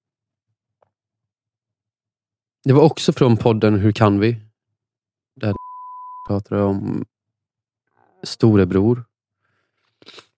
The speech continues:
Och så testade jag några gånger, men, och sen har jag sen, jag har alltid jobbat med mig själv,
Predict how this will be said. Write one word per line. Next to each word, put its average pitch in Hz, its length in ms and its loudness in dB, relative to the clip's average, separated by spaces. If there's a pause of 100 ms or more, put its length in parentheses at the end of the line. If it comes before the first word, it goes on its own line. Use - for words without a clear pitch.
(1800)
Och 110 80 -6
så 101 80 -8
testade 113 440 2
jag 117 140 6
några 110 240 2
gånger, 104 460 0
men, 113 360 0 (1200)
och 127 100 2
sen 135 120 4
har 147 120 8
jag 131 120 6
sen, 113 580 0 (840)
jag - 100 -2
har 131 40 6
alltid 131 200 4
jobbat 110 400 2
med 131 100 6
mig 123 100 6
själv, 101 240 -2